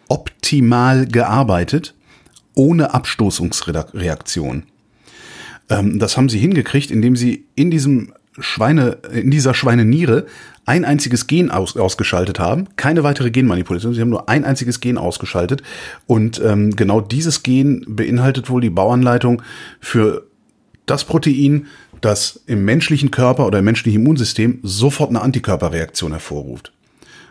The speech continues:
Außerdem haben die, äh, noch die Thymusdrüse des Schweins unter die Außenhülle der Niere, äh, <laughs> Schweineniere,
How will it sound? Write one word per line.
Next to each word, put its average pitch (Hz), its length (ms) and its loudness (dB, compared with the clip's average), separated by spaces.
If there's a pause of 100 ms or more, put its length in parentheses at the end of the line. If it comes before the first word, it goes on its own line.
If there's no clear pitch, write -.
(160)
Außerdem 123 280 2
haben 135 120 2
die, 123 180 2
äh, 107 260 0
noch 110 140 -2
die - 160 -8
Thymusdrüse 107 580 0
des 95 120 -6
Schweins 113 440 0
unter 120 220 -2
die 107 120 -6
Außenhülle 113 640 0 (160)
der 113 80 0
Niere, 110 400 2 (500)
äh, 107 160 2 (140)
<laughs> - 180 0
Schweineniere, 113 760 2